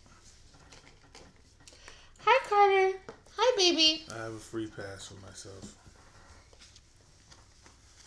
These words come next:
Speaker 1: All right. Um, what? <laughs> This is not conducive to the, uh,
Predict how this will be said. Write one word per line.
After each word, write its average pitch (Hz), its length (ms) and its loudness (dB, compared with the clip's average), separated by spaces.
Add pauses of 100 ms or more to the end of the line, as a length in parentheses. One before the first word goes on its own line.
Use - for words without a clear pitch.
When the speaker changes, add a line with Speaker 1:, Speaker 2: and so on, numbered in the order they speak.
(580)
Speaker 1:
All 208 240 8
right. 190 420 6 (140)
Um, 185 880 2 (1800)
what? 330 760 0
<laughs> 466 180 12 (1120)
This 466 180 8
is 311 160 6
not 196 220 6
conducive 180 680 0 (440)
to 165 520 0 (720)
the, 170 140 2
uh, 156 640 0